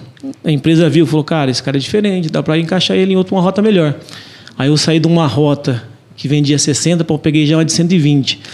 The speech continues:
E na época eu ganhava três por cento e tinha um salário fixo, né, cara? Então imagine eu sair, quando eu trabalhava lá, sair de um salário de,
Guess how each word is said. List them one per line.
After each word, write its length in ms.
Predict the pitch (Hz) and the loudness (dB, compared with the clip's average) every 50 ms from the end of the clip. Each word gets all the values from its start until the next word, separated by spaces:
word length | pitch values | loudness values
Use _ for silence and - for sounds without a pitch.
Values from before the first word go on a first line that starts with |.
| - - - - - - - | -20 -20 -20 -20 -16 -6 -2
E 40 | 147 | 0
na 80 | 151 | 2
época 220 | 143 151 147 - 180 | 2 0 0 0 0
eu 40 | 160 | 2
ganhava 240 | 175 180 180 175 | 2 2 2 0
três 400 | 160 - - 143 180 202 233 208 | -2 -2 -2 0 2 2 2 0
por 200 | - - - 196 160 | 0 0 2 2 2
cento 420 | - - - 185 208 226 214 - | 2 0 0 0 0 0 0 -2
e 40 | 226 | -4
tinha 160 | 185 - 226 | -2 0 0
um 60 | 220 | 0
salário 240 | 214 - 220 226 226 202 | 0 2 0 0 0 0
fixo, 380 | - - 160 151 147 - - | 0 0 0 0 0 -2 -2
né, 80 | 156 147 | -2 0
cara? 180 | 143 143 135 - - - - - - - _ | -2 -2 -4 -8 -12 -20 -20 -20 -20 -20 _
Então 160 | - 151 156 | -4 -2 0
imagine 420 | 156 160 165 151 131 143 185 196 190 | 2 2 2 2 2 2 2 4 4
eu 60 | 180 175 | 2 2
sair, 420 | - - 165 170 175 170 151 120 - - - - | 2 2 2 4 4 4 2 0 -2 -8 -14 -8
quando 160 | - - 156 156 | -4 -2 0 0
eu 40 | |
trabalhava 500 | 147 156 156 147 151 151 151 147 147 139 | 0 0 0 0 2 2 2 2 2 2
lá, 120 | 143 143 135 | 2 0 0
sair 160 | - - 151 | 0 0 0
de 80 | 147 156 | 0 0
um 40 | |
salário 300 | 147 - 160 151 147 147 | 0 0 0 0 2 2
de, 380 | 143 135 143 151 147 139 127 | 2 2 2 4 4 2 2